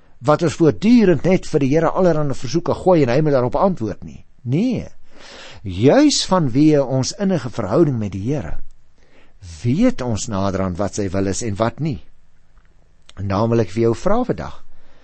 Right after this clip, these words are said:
soos wie is jy meer dikwels? Soos Pokkie of soos Ou Trekkings? Of, en ek hoop dis waar, en ek vra nie die vraag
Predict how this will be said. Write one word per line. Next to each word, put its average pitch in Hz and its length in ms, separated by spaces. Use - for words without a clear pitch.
soos 151 420
wie 285 220
is 123 200
jy 117 240
meer 107 280
dikwels? - 540
Soos 131 360
Pokkie 123 540
of 190 140
soos 175 180
Ou 175 120
Trekkings? 104 720
Of, 165 400
en 147 140
ek 147 140
hoop 196 200
dis 214 260
waar, 76 380
en 139 100
ek 160 140
vra 240 320
nie 277 100
die 196 100
vraag 160 520